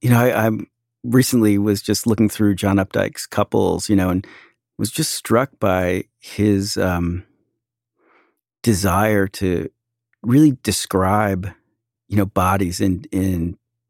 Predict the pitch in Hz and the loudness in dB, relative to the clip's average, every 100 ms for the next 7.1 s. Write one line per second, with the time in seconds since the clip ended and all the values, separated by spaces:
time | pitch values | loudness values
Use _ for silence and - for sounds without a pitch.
0 | _ - 120 110 117 110 98 95 95 - | _ -4 0 2 4 2 0 -2 -6 -14
1 | _ _ _ - - - 107 107 98 - | _ _ _ -20 -10 0 2 4 2 0
2 | 95 92 95 101 107 104 101 95 92 90 | 0 0 -2 -2 -2 0 0 0 -2 -2
3 | 104 - 104 - 87 104 107 - 127 139 | -4 -4 -6 -4 -2 0 0 2 2 2
4 | 165 - 98 151 160 - 135 127 117 104 | 0 -2 -2 -2 -4 0 2 2 0 -2
5 | 95 _ _ _ _ _ _ _ _ _ | -10 _ _ _ _ _ _ _ _ _
6 | _ - 135 131 - 131 170 143 131 127 | _ 2 4 4 0 2 4 6 6 6